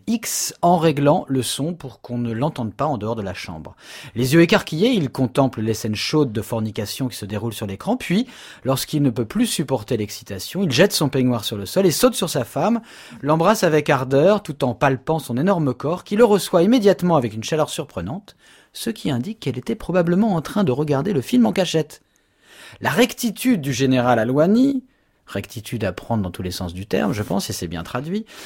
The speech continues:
sa manière de se tenir à l'écart du vice, son éducation militaire, son astreinte à la pratique du sport et un régime alimentaire sain, tous ces facteurs ont conservé sa puissance sexuelle sans nécessité de stimulants chimiques.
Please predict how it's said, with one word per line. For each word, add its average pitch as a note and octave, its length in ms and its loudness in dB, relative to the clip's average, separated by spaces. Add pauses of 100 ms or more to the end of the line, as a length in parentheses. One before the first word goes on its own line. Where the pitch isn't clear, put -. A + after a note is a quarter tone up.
(160)
sa E3+ 200 2
manière F3+ 360 6
de D3 100 4
se C#3 80 -6
tenir D3 300 4
à A#2+ 60 4
l'écart G#2 300 0
du A2+ 160 -2
vice, A3+ 440 0
son A#2 140 0
éducation F#2 460 -4
militaire, B2 400 -2
son A2 160 0
astreinte G2+ 360 -4
à F2+ 40 -4
la E2 100 -6
pratique F2+ 340 -10
du E2 120 -14
sport A#2+ 320 -4
et F2+ 60 -4
un F#2 100 -4
régime A2+ 300 0
alimentaire C#3+ 440 2
sain, G#3 320 0 (480)
tous C4+ 140 2
ces A3 160 2
facteurs F#3 360 4
ont D3+ 100 2
conservé E3+ 760 4 (220)
sa C3+ 180 -6
puissance E3 340 -4
sexuelle F3 480 -4
sans B3 300 4
nécessité F#3 760 0
de C3+ 100 -4
stimulants C3 560 -2
chimiques. - 560 -10